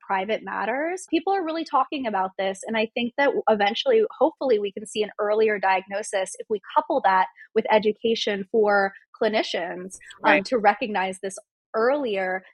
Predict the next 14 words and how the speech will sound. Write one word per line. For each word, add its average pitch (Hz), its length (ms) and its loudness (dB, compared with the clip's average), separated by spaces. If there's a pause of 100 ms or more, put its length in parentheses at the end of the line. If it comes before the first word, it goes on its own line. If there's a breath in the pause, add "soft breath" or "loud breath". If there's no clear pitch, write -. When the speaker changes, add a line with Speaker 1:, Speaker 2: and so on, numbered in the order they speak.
Speaker 1:
diagnose 233 560 0
it 285 100 -6
earlier, 208 540 -2
or 214 100 -6
send 220 300 -6
somebody 220 420 -4
to 202 80 -8
a 185 60 -6
specialist 214 1040 -4
earlier 185 580 -4 (220 soft breath)
so 247 160 4
we 240 100 -2
can 254 160 -2
prevent 220 840 -2